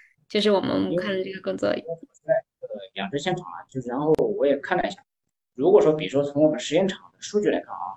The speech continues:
Speaker 2: 因为我们实验场条-，养殖条件相对会管理会精细一点，哎，要求会高一点。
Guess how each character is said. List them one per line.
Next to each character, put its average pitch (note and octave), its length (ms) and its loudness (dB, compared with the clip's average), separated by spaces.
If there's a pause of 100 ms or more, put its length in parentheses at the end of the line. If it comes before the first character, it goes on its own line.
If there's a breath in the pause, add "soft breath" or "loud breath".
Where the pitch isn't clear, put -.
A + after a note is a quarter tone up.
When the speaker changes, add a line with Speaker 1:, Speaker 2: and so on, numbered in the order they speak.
(120)
Speaker 2:
因 C3 120 0
为 D#3 60 6
我 C#3 60 6
们 G#2+ 100 0
实 D3 140 0
验 F3 80 4
场 - 240 -6
条-， A2+ 160 -6
养 G#2 120 -4
殖 A#2 60 -6
条 A#2+ 160 -2
件 D3 160 2
相 D#3 160 0
对 D#3+ 60 4 (100)
会 C#3+ 260 0 (320)
管 A2+ 160 0
理 D#3 80 4
会 C#3+ 120 0
精 F#3+ 180 2
细 F#3+ 160 2
一 - 40 -6
点， - 140 -14 (240)
哎， F2 200 -14
要 B2+ 100 4
求 B2+ 140 -4
会 B2 80 -4
高 C#3+ 180 6
一 D#3 40 4
点。 D#3 140 -4